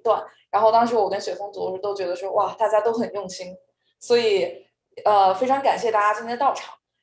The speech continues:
然后那我就从我先开始，我是陆一伟，是这个空间的主理人。然后，呃，我，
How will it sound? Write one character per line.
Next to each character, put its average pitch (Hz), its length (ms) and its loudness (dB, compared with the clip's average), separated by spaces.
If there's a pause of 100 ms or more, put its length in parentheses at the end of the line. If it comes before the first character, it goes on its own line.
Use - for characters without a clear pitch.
(120)
然 208 120 0
后 226 360 4
那 262 140 4
我 196 60 0
就 196 80 -2
从 233 180 -2
我 247 100 0
先 190 200 -8
开 220 160 -4
始， - 200 -10 (420)
我 190 200 0
是 233 520 0
陆 254 140 -6
一 254 140 -4
伟， 214 320 0
是 - 160 -14
这 220 140 2
个 196 120 0
空 220 240 -10
间 220 220 -2
的 208 140 -2
主 196 180 -8
理 214 140 -8
人。 160 200 -8 (480)
然 196 140 0
后， 208 560 4 (220)
呃， 190 340 2
我， 175 400 2